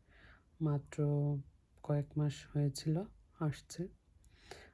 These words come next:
আসলে সবাই আসে অনেকগুলো, অনেক স্বপ্ন নিয়ে, এ, যে দেশ ছেড়ে, আহ, প্রবাসে ভালো একটা লাইফ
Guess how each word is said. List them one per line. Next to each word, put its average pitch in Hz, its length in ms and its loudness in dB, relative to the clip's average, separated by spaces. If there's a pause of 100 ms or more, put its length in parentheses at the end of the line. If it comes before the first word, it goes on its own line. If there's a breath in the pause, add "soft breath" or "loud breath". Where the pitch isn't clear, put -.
(140 loud breath)
আসলে 220 240 2
সবাই 240 320 4
আসে 226 280 2
অনেকগুলো, 190 540 2
অনেক 180 320 2
স্বপ্ন 170 400 -2
নিয়ে, 165 340 4 (460)
এ, 151 500 4 (760)
যে 156 240 4
দেশ 151 440 0
ছেড়ে, 147 380 2 (720 loud breath)
আহ, 147 240 4
প্রবাসে 147 720 2 (680)
ভালো 151 260 4
একটা 151 240 -2
লাইফ 147 240 2